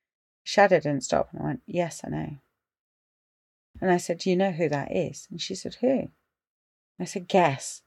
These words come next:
She said, "No." And I said, "Yes. He's gone and taken a curtain call, hasn't he?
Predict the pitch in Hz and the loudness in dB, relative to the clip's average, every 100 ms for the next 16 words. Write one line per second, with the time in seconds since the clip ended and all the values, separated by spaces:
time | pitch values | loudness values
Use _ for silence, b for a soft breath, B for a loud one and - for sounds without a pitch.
0 | _ - - 175 170 175 160 147 - 175 | _ -12 -10 -4 2 6 8 6 2 -4
1 | 175 185 254 269 151 - - _ _ _ | -4 0 6 8 6 0 -16 _ _ _
2 | _ _ 226 196 - 233 220 196 - 202 | _ _ 4 6 10 10 10 6 6 6
3 | 180 160 - 190 185 156 - 143 139 175 | 6 2 8 8 8 -2 2 4 4 2
4 | 180 147 - 117 127 | -2 -6 -4 -6 -6